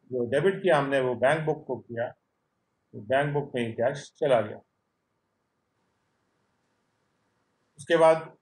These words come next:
उसने check receive किया Kirti and Company से। He received check from Kirti and Company on account, छः सौ रुपये का चेक रिसीव किया। तो हम वही देख रहे हैं कि जब, अ,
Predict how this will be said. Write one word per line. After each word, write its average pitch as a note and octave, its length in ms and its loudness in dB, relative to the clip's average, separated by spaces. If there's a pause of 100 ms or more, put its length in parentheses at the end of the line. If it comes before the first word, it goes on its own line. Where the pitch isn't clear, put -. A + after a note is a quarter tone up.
उसने C#3+ 280 -8
check F#3 180 2
receive E3+ 400 -4
किया E3 120 4
Kirti D#3+ 480 -4
and C#3 160 -2
Company C#3+ 460 -4
से। - 380 -20 (2250)
He C3+ 80 -8
received F#3 420 -6
check D#3+ 240 -2
from D3 200 -2
Kirti C#3+ 300 -6
and C#3+ 160 -4
Company B2 340 -4 (300)
on C#3 140 -6
account, C3 580 -4
छः D3+ 160 -4
सौ D3 160 -2
रुपये B2 280 -6 (1400)
का B2 160 -2
चेक D#3+ 200 2
रिसीव C3+ 380 -6
किया। B2 240 2
तो - 720 -12
हम B2+ 80 -6
वही E3+ 140 0
देख E3+ 180 0
रहे C3+ 200 -2
हैं B2 220 -4 (880)
कि B2+ 240 -8
जब, B2+ 300 0
अ, A#2 760 0